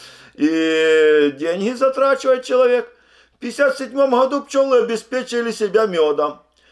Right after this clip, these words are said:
Вместо побудительной подкормки я решил использовать дым. То есть большой запас мёда у них был.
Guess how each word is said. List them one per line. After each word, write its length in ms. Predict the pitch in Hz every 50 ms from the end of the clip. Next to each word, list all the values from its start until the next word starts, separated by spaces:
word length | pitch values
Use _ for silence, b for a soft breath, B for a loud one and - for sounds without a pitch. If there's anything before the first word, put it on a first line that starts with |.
| b b
Вместо 420 | _ - 208 262 269 262 - 254 254
побудительной 760 | 254 - 240 214 226 240 233 - 262 254 - 233 240 226 214
подкормки 640 | 208 - 214 208 208 - - 277 285 285 285 285 262
я 220 | 226 208 208 196 190
решил 340 | 185 180 190 233 226 190
использовать 720 | 175 - - - 202 196 185 143 147 185 180 165 147 120
дым. 240 | 113 123 104 80 - _ _
То 160 | - 220 185
есть 220 | 147 135 - - 143
большой 440 | 139 170 170 165 160 - 156 143 135
запас 440 | 135 147 143 - - 147 147 -
мёда 380 | 233 240 269 302 285 294 285 269
у 80 | 262 262
них 260 | 262 254 240 240 233
был. 320 | 269 262 254 254 247 247